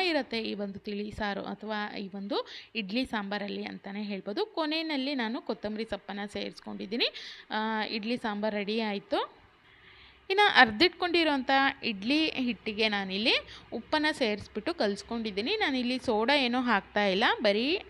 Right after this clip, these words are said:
ಉಪ್ಪನ್ನ ಹಾಕ್ಬಿಟ್ಟು ಈ ರೀತಿ ಕಲ್ಸ್ಕೊಂಡಿದ್ದೀನಿ. ಚೆನ್ನಾಗಿ ಹುದುಗ್ ಬಂದಿದೆ ಹಿಟ್ಟು. ಒಂದು ಏಳರಿಂದ ಎಂಟು ಗಂಟೆ ಚೆನ್ನಾಗಿ ಅಕ್ಕಿಯನ್ನ ನೆನ್ಸ್ಕೊಂಡು, ಅದನ್ನ ಅರ್ಕೊಂಡು, ಅದನ್ನ ಕೂಡ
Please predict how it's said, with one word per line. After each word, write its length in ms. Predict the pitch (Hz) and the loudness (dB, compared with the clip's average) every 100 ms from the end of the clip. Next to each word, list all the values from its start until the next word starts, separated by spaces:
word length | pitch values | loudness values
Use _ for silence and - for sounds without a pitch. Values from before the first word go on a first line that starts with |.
| - | -4
ಉಪ್ಪನ್ನ 340 | 202 - 220 233 | -4 -2 -4 -2
ಹಾಕ್ಬಿಟ್ಟು 500 | 208 - - 220 415 | -4 -8 -8 -2 0
ಈ 80 | 254 | 0
ರೀತಿ 260 | 196 233 | -2 -4
ಕಲ್ಸ್ಕೊಂಡಿದ್ದೀನಿ. 720 | 226 190 185 - 208 180 208 285 | -2 -2 -4 -6 -4 -4 -4 -4
ಚೆನ್ನಾಗಿ 520 | 269 247 277 294 254 | -2 -2 0 0 0
ಹುದುಗ್ 320 | 220 226 220 | -2 -4 -2
ಬಂದಿದೆ 400 | 226 196 190 208 | -2 -2 -2 -2
ಹಿಟ್ಟು. 380 | 202 190 370 508 - - - 269 | -4 -2 -2 -2 -8 -16 -10 -4
ಒಂದು 120 | 254 | 0
ಏಳರಿಂದ 520 | 277 285 339 339 311 294 | 6 6 4 0 2 4
ಎಂಟು 320 | 214 233 262 | 4 2 -2
ಗಂಟೆ 400 | 269 226 208 339 | -2 -2 2 2
ಚೆನ್ನಾಗಿ 560 | 381 226 202 220 240 285 | 2 -2 -2 -2 -2 -2
ಅಕ್ಕಿಯನ್ನ 720 | 453 - 214 - - 285 247 247 | -4 -6 -8 -8 -4 -2 0 -2
ನೆನ್ಸ್ಕೊಂಡು, 920 | 214 185 285 - - 233 214 403 508 - - - | -2 -2 -4 -6 -4 -2 0 0 0 -8 -12 -4
ಅದನ್ನ 240 | 247 302 359 - | 0 0 0 2
ಅರ್ಕೊಂಡು, 840 | 202 214 - 262 196 226 427 - | 2 2 0 0 0 0 0 0
ಅದನ್ನ 260 | 214 208 302 330 | -2 0 -2 -2
ಕೂಡ 140 | 269 | 0